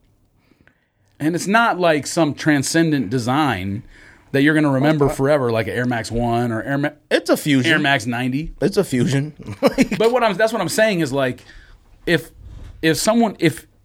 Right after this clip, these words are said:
Speaker 1: if you gave O B J a shoe that was designed well and was a runner and not a basketball shoe or whatever else, then yeah, I think it's all dependent upon the design. It's, that has nothing to do with the person.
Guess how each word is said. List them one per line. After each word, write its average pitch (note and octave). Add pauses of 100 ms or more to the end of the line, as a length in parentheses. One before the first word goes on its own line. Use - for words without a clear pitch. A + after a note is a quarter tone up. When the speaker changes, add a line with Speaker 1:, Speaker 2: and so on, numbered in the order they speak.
(160)
Speaker 1:
if C#3
you A3
gave F3+
O D#3
B C#3+
J C3
a B2
shoe E3+
that A2
was G#2
designed A2
well G2+
and C3
was B2+
a G#2+
runner C#3+ (260)
and G#2+
not A2
a C3+
basketball A2
shoe A2+
or G#2
whatever A2
else, G#2+ (600)
then D#3
yeah, F3
I C#3+
think D#3 (520)
it's B2+
all F3
dependent D3+
upon B2+
the A2
design. F#2
It's, G2
that F#3+
has A3+
nothing A#3
to F3
do E3
with D#3
the -
person. -